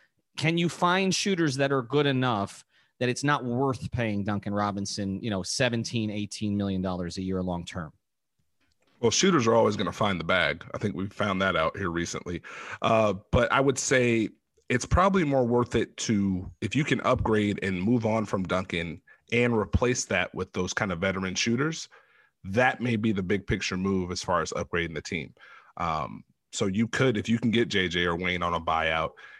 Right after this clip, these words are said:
Speaker 2: and now you've traded Duncan to get an Oladipo or a Lowry, you find yourself in a, a somewhat similar position. You've still got multiple,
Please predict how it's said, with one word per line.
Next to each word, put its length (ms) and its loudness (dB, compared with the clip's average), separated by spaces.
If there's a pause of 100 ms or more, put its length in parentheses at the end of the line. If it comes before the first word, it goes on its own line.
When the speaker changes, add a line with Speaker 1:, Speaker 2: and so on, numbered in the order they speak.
(120)
Speaker 2:
and 100 -6
now 80 -2
you've 240 -2
traded 380 0
Duncan 480 -4
to 120 -8
get 300 -4
an 80 -8
Oladipo 480 -4
or 220 0
a 80 0
Lowry, 500 0 (340)
you 100 -6
find 200 -2
yourself 360 -2
in 120 -4
a, 140 -4 (120)
a 80 -4
somewhat 440 0
similar 260 0
position. 500 -2
You've 140 -8
still 200 0
got 300 0
multiple, 720 -4